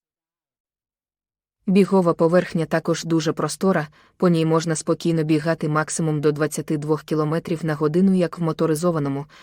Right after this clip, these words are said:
так і в безмоторному режимах. Також можна регулювати ступінь нахилу для підтримки, є дві пари поручні,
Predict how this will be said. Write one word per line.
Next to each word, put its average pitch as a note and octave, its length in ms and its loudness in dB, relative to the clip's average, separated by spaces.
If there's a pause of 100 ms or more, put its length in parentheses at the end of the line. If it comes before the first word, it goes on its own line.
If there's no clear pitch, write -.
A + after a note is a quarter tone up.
(140)
так F#3 200 -2
і - 20 2
в D#3+ 60 0
безмоторному D#3 680 0
режимах. D#3 520 -4 (260)
Також F3+ 340 -2
можна D#3+ 300 0
регулювати D3+ 540 0
ступінь D#3+ 400 -4
нахилу E3 400 -2
для D#3 160 -2
підтримки, D3 580 -6 (220)
є F3+ 140 0
дві F3 180 0
пари D3 260 -2
поручні, D3 520 -6